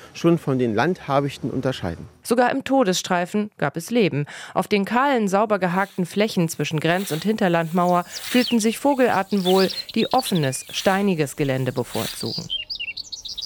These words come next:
Speaker 2: Hasen hatten schon im zerstörten Berlin eine Heimat zwischen den Ruinen gefunden.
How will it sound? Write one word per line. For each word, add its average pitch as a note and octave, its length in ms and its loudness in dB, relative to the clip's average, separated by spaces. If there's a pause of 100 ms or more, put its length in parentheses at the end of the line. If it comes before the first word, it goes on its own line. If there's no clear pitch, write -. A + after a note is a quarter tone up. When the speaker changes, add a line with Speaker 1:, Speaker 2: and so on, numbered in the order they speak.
(120)
Speaker 2:
Hasen A3 500 0
hatten G#3+ 200 -4
schon C4+ 220 0
im D4 120 0
zerstörten G#3+ 520 2
Berlin G#3+ 380 4
eine G3 240 2
Heimat F#3 360 2
zwischen F3 280 -2
den F3 140 2
Ruinen F#3+ 440 4
gefunden. E3+ 580 2